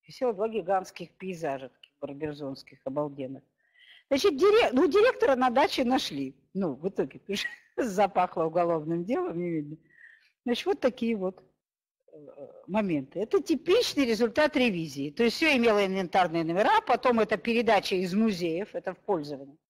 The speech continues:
И они никуда не могут пропасть. Если правильно по книгам смотреть, то это вот такая вот была история. Его сняли с работы, но ни-,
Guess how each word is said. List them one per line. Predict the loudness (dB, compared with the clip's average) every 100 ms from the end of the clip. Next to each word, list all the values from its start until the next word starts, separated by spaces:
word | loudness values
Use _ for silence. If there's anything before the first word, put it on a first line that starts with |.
| _ _ _ _ _ _ _ _ _ _ _ -6
И | 0
они | 2 2 2
никуда | -2 -2 2 2
не | 4 2
могут | 2 0 -2
пропасть. | -2 -2 0 -4 -4 -16 -20 _ _ _ _ _ _ _ _ _ _ _ _ -10
Если | -4 -4 -4
правильно | -2 0 0 0 -4
по | -4
книгам | -4 -6 -6 -10
смотреть, | -12 -8 -6 0 -2 -2
то | -14
это | -18 -18 -20 _ _ -20 -20 -20 _
вот | -2
такая | 0 2 4 4
вот | 2
была | 0 0 2 2
история. | 0 -4 0 2 2
Его | 2 0
сняли | 2 0 0
с | -2 -4
работы, | -4 0 -2 0
но | -2 0 -2
ни-, | -4 -4 -6 -8